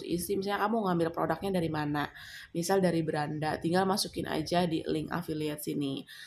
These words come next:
Kategorinya, kategorinya tuh contoh kayak ini, peralatan masak, kosmetik,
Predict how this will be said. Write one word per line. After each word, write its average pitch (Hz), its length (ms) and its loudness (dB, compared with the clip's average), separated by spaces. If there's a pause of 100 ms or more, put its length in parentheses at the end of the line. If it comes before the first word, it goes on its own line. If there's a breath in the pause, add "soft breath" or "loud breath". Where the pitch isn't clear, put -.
(200 loud breath)
Kategorinya, 180 960 4
kategorinya 160 640 0
tuh 220 80 -2
contoh 180 400 -2
kayak 156 240 0
ini, 156 320 -4
peralatan 160 400 0
masak, 156 720 0 (320 loud breath)
kosmetik, 180 1040 0